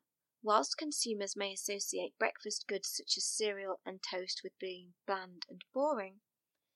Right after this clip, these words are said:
they are less likely to think this when it comes to a hot breakfast sandwich. Consumers can state that they are opting for an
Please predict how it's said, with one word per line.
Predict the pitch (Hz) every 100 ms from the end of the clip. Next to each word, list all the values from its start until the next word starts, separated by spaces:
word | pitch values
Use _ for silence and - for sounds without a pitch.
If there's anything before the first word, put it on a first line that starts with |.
| _ _
they | 220
are | 220 214
less | 277 - -
likely | 226 240 220
to | 220
think | - 349 339 -
this | - 196 - -
when | 220
it | - -
comes | 208 208
to | - 202
a | 196
hot | - - -
breakfast | - - - 196 -
sandwich. | - - - - - - _ _ _ _
Consumers | 330 311 339 339 359 -
can | - 339
state | - 202 185 -
that | 202 202
they | 190
are | 185 220
opting | - - 262 262 -
for |
an | 196